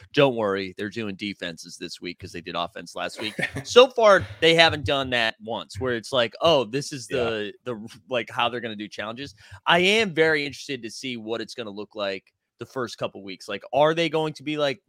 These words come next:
Speaker 1: you know, not necessarily fantasy, but is, is it stat based? Are we gonna see stuff like that?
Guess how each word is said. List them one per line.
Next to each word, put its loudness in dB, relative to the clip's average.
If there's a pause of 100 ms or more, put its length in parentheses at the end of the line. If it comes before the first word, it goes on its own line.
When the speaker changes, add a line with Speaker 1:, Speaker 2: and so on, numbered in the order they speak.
Speaker 1:
you -10
know, -6
not -4
necessarily -10
fantasy, -8
but -8
is, -8
is -10
it -16
stat 0
based? 0
Are -10
we -10
gonna -10
see -14
stuff -10
like -12
that? 0